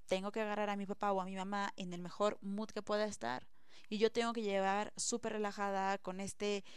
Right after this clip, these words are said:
feeling de ser súper responsable para que me den el permiso.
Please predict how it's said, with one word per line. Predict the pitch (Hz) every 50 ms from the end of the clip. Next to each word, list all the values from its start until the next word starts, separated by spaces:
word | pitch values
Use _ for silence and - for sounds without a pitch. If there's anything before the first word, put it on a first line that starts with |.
| - - - - - -
feeling | - - - 254 226 220 214 208 208 208 208 208 208
de | 190 180 180 180 180 180 170 175 175 175 175 180 180 175
ser | - - - 202
súper | - 226 - - 190
responsable | 180 - - 196 196 - 214 196 208 220
para | - 214 180 170
que | - - 175 - - - - -
me | 185 180
den | 175 170 175 185 185 196 - -
el | - 196 175
permiso. | - 190 190 202 254 359 - -